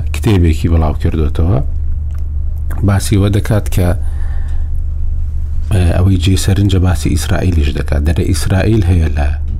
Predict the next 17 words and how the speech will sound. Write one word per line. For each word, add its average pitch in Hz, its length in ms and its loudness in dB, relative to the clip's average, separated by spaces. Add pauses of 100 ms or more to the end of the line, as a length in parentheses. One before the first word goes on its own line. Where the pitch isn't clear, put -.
(220)
سووریا، 82 400 2 (640)
تورکیا 95 480 0
هەیە، 87 220 2 (460)
ئەمریکا 104 540 0
هەیە 120 180 2
و 120 40 0
رووسیا 92 580 0
هەیە، - 180 -2 (400)
بەڵام 95 340 2
لە 80 120 2
هەمووی 104 300 2
مەترسیدارتر 82 960 0
ئێرانە، 76 440 -2 (260)
بۆ 101 80 0
هەموو 101 540 2
ئەو 95 160 2
وڵاتانەش، 71 640 0